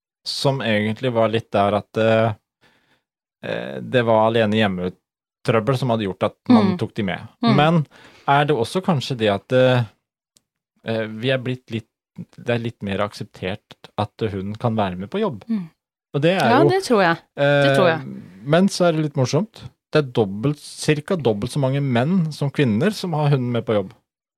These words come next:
Speaker 2: Å ja. Den måtte jeg
Speaker 1: I-,
Speaker 2: tenke litt
Speaker 1: ja,
Speaker 2: på.
Speaker 1: ikke,
Speaker 2: Ja.
Speaker 1: ikke at jeg vet hvorfor.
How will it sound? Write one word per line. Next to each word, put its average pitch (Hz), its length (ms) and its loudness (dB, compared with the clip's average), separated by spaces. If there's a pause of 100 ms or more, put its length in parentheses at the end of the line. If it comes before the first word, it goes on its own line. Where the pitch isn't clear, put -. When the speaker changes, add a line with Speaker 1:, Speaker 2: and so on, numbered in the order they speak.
(1500)
Speaker 2:
Å 214 80 -2
ja. 277 200 0 (920)
Den 240 160 2
måtte 240 320 0
jeg 247 80 -2
Speaker 1:
I-, 247 60 2
Speaker 2:
tenke 180 240 -6
litt 196 100 -2
Speaker 1:
ja, 165 140 2
Speaker 2:
på. 233 80 -2 (100)
Speaker 1:
ikke, 247 160 -2
Speaker 2:
Ja. 226 220 2
Speaker 1:
ikke - 240 -2
at 160 160 -4
jeg 185 100 0
vet 165 160 0
hvorfor. 113 380 -2